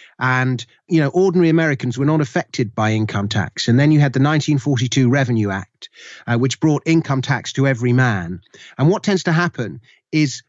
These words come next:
the war goes away, but the tax remains. Or the tax might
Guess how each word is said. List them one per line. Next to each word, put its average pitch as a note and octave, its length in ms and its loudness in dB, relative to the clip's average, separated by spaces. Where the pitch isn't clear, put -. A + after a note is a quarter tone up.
the D3+ 80 2
war G3 320 2
goes D#3+ 260 0
away, C3 540 -4
but C3+ 100 -8
the C#3+ 80 -8
tax - 460 -6
remains. A2+ 720 -4
Or C#3 240 2
the C#3+ 120 -4
tax - 280 -4
might F3+ 220 -2